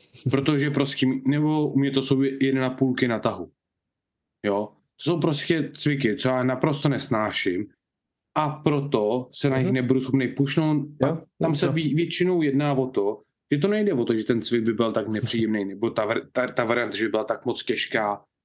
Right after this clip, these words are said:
Speaker 2: a ty by si byl v ní slabý. Tam jde o to, že ty věci, co by měly být v pořádku, jsou nepříjemný. U mě
Speaker 1: Mhm.
Speaker 2: na čelňáku chytám křeče do bicáku, bolej mě ramena, škrtím se u toho. Prostě se,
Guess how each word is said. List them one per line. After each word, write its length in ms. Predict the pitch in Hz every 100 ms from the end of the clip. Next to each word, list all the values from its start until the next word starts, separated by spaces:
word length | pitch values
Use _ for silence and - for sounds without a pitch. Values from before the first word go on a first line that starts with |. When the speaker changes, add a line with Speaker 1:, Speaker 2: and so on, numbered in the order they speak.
| _ _ -
Speaker 2:
a 60 | 131
ty 120 | 139
by 120 | 123
si 140 | 120 120
byl 120 | 120
v 40 |
ní 100 | 120 110
slabý. 400 | 123 107 87 82 _ _ _ _
Tam 180 | - 143
jde 100 | 160
o 200 | 135 131
to, 320 | 127 90 92 - -
že 280 | 120 87 - _ _ -
ty 140 | 170
věci, 340 | 160 147 139 107
co 100 | 120
by 100 | 120
měly 260 | 123 131
být 120 | 156
v 80 | 147
pořádku, 520 | 139 113 107 104 110
jsou 180 | 101 131
nepříjemný. 580 | 120 - 113 92 85 82 _ _ _ _ _
U 60 | 156
mě 120 | 180
Speaker 1:
Mhm. 80 | 170
Speaker 2:
na 80 | 127
čelňáku 720 | - 139 143 135 131 143 135
chytám 300 | 131 135 139
křeče 260 | - 117 123
do 80 | 110
bicáku, 840 | 131 120 139 127 - 131 127 - - - -
bolej 320 | 123 135 139
mě 200 | 143 127
ramena, 600 | 113 120 127 127 120 117 - _ _ -
škrtím 440 | - 151 139 131
se 140 | 127 139
u 100 | 123
toho. 600 | 131 117 120 117 113 - _ _ _ _ _ _ _ _ _ _
Prostě 260 | 143 135 135
se, 220 | 131